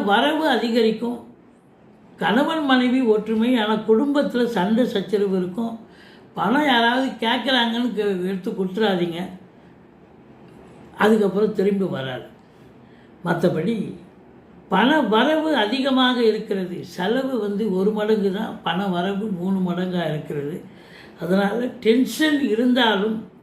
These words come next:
இந்த வாரம் சந்தோஷம் நிறைந்த ஒரு வாரமாகத்தான் அமையப் போகிறது. குடும்பத்தில் அமைதி இல்லை என்றாலும் சொல்ல கூட, உங்களுக்கு கணவன்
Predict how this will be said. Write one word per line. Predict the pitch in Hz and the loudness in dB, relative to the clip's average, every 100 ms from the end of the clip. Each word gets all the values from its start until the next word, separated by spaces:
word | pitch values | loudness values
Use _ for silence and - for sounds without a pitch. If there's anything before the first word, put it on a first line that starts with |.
| - - _ _ _ _ _ | -20 -20 _ _ _ _ _
இந்த | - 185 180 180 | -4 0 0 2
வாரம் | 196 214 220 220 - - - - - | 2 2 0 -2 -12 -20 -20 -16 -4
சந்தோஷம் | 185 262 302 330 294 - 262 | -2 0 0 2 2 2 0
நிறைந்த | 240 214 240 247 254 262 | 2 4 4 4 4 4
ஒரு | 214 190 175 | 2 0 0
வாரமாகத்தான் | 202 208 202 190 180 175 185 190 175 | -2 -2 -2 -2 -2 -4 -4 -4 -4
அமையப் | 151 175 180 180 | -6 -6 -6 -4
போகிறது. | 175 170 156 151 170 - - - - - - - - - - - - - - - - - - - - | -6 -6 -6 -8 -8 -10 -14 -20 -20 -20 -20 -20 -20 -20 -20 -20 -20 -20 -20 -20 -20 -20 -20 -18 2
குடும்பத்தில் | 233 339 339 349 339 320 277 | 4 6 4 2 0 2 2
அமைதி | 233 277 269 262 | 2 0 0 0
இல்லை | 240 254 226 | 2 0 0
என்றாலும் | 220 214 214 196 190 | -2 -2 -2 -4 -6
சொல்ல | 180 185 160 151 139 131 - 202 170 | -4 -4 -4 -6 -10 -12 -14 -12 -8
கூட, | 170 180 226 208 - - - - - - - - - 233 | -6 -2 -2 -2 -8 -16 -20 -20 -20 -20 -20 -20 -8 0
உங்களுக்கு | 240 226 196 185 233 208 | 4 4 4 0 -4 -2
கணவன் | 185 220 320 359 381 | 0 2 4 4 2